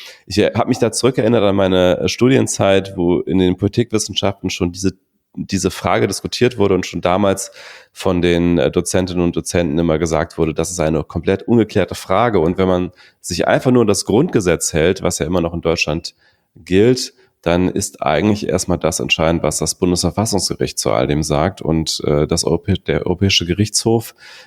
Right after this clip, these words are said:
ist da eigentlich gar nicht so tief verfassungsrechtlich verankert in unserem Grundgesetz. So, jetzt ist die Frage, warum, äh, werden überhaupt Urteile des Europäischen Gerichtshofs in Deutschland normalerweise akzeptiert und umgesetzt?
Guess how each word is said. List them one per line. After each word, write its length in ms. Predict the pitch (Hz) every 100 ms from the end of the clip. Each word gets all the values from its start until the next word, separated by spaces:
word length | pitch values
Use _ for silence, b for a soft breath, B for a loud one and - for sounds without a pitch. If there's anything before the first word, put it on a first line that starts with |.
| B -
ist 220 | 113 -
da 160 | 98
eigentlich 460 | - 80 80 85 -
gar 220 | 76 71
nicht 260 | 82 - -
so 440 | 82 82 85 82 -
tief 320 | - 98 95 -
verfassungsrechtlich 1120 | 90 - 87 92 87 - - 78 - 80 -
verankert 520 | - 80 73 73 71
in 100 | 67
unserem 300 | 80 - 73
Grundgesetz. 600 | 71 - 76 62 58 - B B B B B B
So, 320 | - 71 62
jetzt 240 | 82 -
ist 120 | 95
die 60 | -
Frage, 400 | - 98 104 98
warum, 500 | 92 104 117 120 110 -
äh, 160 | - -
werden 800 | - - - 87 90 98 107 104
überhaupt 520 | 95 95 143 - - -
Urteile 440 | 135 - 131 127
des 260 | 123 - -
Europäischen 500 | - 117 127 120 117
Gerichtshofs 600 | 110 120 - 117 113 -
in 80 | 110
Deutschland 420 | 107 117 120 -
normalerweise 720 | 104 104 107 104 101 98 92
akzeptiert 580 | - - - - 120 101
und 60 |
umgesetzt? 640 | 95 123 123 117 117 -